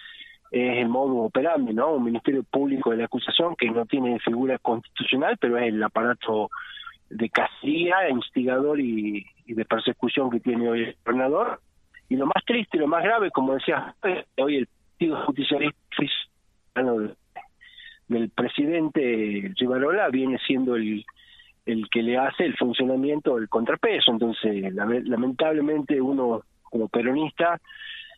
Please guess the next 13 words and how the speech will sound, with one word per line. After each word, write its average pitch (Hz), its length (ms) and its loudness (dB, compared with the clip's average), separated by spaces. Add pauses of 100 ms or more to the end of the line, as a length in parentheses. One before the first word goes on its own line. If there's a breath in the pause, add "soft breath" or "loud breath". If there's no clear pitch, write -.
(120)
eh, 110 440 0 (320 loud breath)
y 101 240 -2
al 101 180 0
igual 123 240 0
que 123 80 0
veintinueve 123 460 0
mil 139 160 0
compañeros 135 480 2
más, 165 200 4
porque - 180 2
somos 117 220 2
treinta 117 360 2
mil, 165 340 2